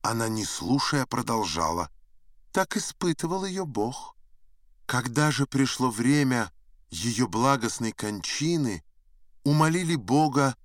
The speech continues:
сей князь и княгиня приставиться им в един день, и сговорились быть погребенными в едином гробу, и велели вытесать в едином камне два гробных ложа, и облеклись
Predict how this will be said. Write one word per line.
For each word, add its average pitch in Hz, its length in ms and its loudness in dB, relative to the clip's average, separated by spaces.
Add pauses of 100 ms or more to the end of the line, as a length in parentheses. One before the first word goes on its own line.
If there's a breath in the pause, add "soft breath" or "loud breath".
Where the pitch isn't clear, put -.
(220)
сей 143 340 2
князь 143 560 0
и 123 80 -2
княгиня 120 920 -2 (440)
приставиться 135 1000 0
им 113 340 0
в 95 100 -8
един 107 640 -2
день, 87 400 -4 (180)
и 143 100 0
сговорились 127 640 4
быть 95 240 2
погребенными 143 1000 2 (220)
в 87 140 -10
едином 131 600 2
гробу, 113 560 -4 (460)
и 156 120 2
велели 160 400 4
вытесать 135 840 -2 (200)
в 92 120 -10
едином 135 680 0 (100)
камне 160 640 2 (220)
два 135 340 0
гробных 143 600 2
ложа, 110 640 0 (260)
и 123 140 2
облеклись 117 1040 -2